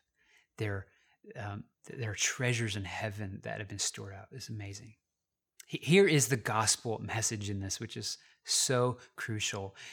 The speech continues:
In Matthew six, Jesus says, "Do not lay up for yourself treasures on earth where moth and rust destroy and where thieves break in and steal, but lay up for yourselves treasures in heaven where neither moth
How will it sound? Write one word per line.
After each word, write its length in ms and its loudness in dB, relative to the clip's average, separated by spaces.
In 100 0
Matthew 320 2
six, 640 0
Jesus 320 2
says, 240 0
"Do 160 2
not 220 2
lay 300 4
up 200 2
for 200 -2
yourself 680 -2
treasures 560 2
on 140 0
earth 320 -4
where 140 2
moth 480 4
and 140 0
rust 300 0
destroy 560 -4
and 140 -4
where 120 -2
thieves 400 4
break 300 0
in 100 -2
and 100 -2
steal, 400 -2
but 260 4
lay 260 10
up 160 8
for 260 6
yourselves 800 6
treasures 540 4
in 80 2
heaven 560 -6
where 120 8
neither 340 10
moth 420 6